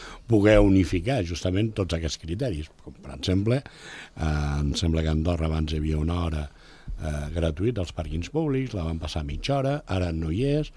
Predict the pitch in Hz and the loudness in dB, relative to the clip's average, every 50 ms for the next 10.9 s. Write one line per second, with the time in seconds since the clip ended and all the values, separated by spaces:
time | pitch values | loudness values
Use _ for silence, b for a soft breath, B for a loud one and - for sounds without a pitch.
0 | B B B B B B B B - 92 87 85 82 80 80 - - - 87 - | B B B B B B B B -2 -2 0 0 0 0 -2 -4 -2 -2 -2 -2
1 | - - 104 101 95 95 90 80 - - 95 92 98 95 87 - 95 92 90 82 | 0 0 2 2 2 2 0 0 0 -2 0 0 0 0 0 0 0 0 0 -2
2 | - - 90 90 90 90 95 90 85 82 80 85 85 78 82 87 104 131 156 156 | -4 -4 -2 -2 0 0 -2 -2 -4 -4 -4 -4 -4 -4 -4 -4 -2 -2 -2 -2
3 | 143 113 95 90 82 78 - 95 90 92 90 82 - - - - - b b b | -2 -2 0 -2 -2 -2 0 2 2 2 2 -2 -4 -8 -10 -10 -10 b b b
4 | b b b b b - 98 92 85 87 87 82 82 80 - 87 87 101 123 135 | b b b b b -2 -2 0 2 2 2 2 0 0 -2 -2 -2 -2 -2 -2
5 | 143 143 135 151 156 135 - - 113 107 98 95 87 90 104 98 85 - - - | -2 0 0 0 0 0 0 0 2 2 4 4 4 4 2 2 0 -4 -8 -2
6 | - 87 82 80 78 73 78 85 95 95 87 73 69 67 - b b b b b | 0 2 2 2 0 0 -2 -2 -2 -2 -2 -4 -6 -10 -14 b b b b b
7 | b b b - 95 90 90 82 80 78 78 85 78 82 85 82 85 85 85 98 | b b b -2 2 4 4 4 4 2 2 0 0 2 0 0 0 0 0 0
8 | 104 110 117 123 - - - 90 92 92 95 95 90 90 98 104 113 - B B | 2 2 0 -2 -4 -6 -6 -2 0 2 2 2 2 2 2 0 0 -2 B B
9 | B B B B B B B 101 98 98 85 92 92 90 - - - - 110 95 | B B B B B B B 2 2 4 4 2 0 0 0 -4 -4 -2 -2 -2
10 | 87 82 78 78 - - 87 80 76 78 76 104 120 127 110 76 69 | 0 -2 -4 -6 -4 -4 -4 -2 -2 -4 -4 -6 -6 -6 -4 -6 -6